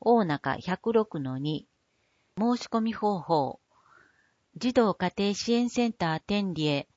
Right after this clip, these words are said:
電話またはメールで申し込み。メールアドレス、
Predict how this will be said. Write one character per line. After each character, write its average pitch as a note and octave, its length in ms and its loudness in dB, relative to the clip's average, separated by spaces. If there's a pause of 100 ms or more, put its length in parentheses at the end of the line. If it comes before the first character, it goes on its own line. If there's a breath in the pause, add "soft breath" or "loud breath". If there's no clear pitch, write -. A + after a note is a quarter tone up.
(320)
電 A3 240 4
話 D3+ 340 0
ま G3+ 160 -2
た F#3+ 160 0
は D3+ 260 -2
メ G3+ 220 0
ー G#3+ 40 -2
ル G#3+ 100 -4
で A#3 240 2
申 D#3+ 240 -4
し - 80 -12
込 D3+ 180 -4
み。 D3 260 -4 (960)
メ G#3+ 160 2
ー A#3 40 2
ル A3+ 120 2
ア A3 80 4
ド F3+ 120 -2
レ E3 120 0
ス、 D3 340 -8